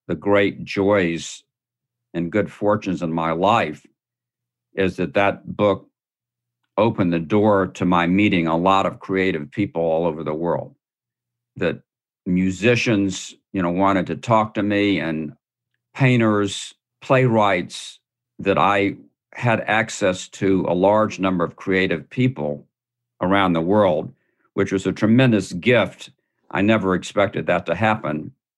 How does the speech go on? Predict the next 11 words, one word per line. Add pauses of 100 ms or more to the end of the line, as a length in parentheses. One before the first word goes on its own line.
(280)
And,
uh, (320)
it
was
all
because
of
that, (180)
that
little
book.